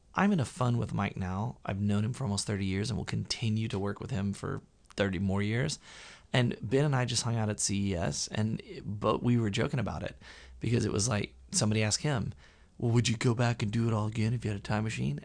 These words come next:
And the answer from all of us is, "Fuck yes. It was amazing.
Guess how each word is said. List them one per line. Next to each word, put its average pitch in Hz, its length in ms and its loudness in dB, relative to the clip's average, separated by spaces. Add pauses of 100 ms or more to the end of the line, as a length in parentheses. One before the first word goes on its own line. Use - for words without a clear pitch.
And 120 180 2
the 127 160 2
answer 135 240 0
from - 220 -2
all - 220 0
of 123 120 -2
us 135 160 -2
is, - 160 -2
"Fuck - 500 -4
yes. - 640 -2
It 139 160 -4
was 208 140 0
amazing. - 960 -2